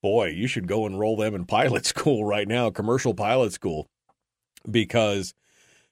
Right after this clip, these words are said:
they've got some serious shortages across the country. Um,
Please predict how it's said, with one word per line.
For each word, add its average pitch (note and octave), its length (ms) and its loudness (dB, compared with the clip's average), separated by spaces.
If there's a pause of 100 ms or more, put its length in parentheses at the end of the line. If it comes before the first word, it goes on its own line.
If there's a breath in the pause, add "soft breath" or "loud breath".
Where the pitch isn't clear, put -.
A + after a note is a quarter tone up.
they've B2+ 220 4
got A#2 240 2
some F#2 200 -6
serious G#2+ 1000 2
shortages F2+ 880 0
across G#2 680 0
the - 120 -12
country. - 680 -2 (1000)
Um, F2+ 560 0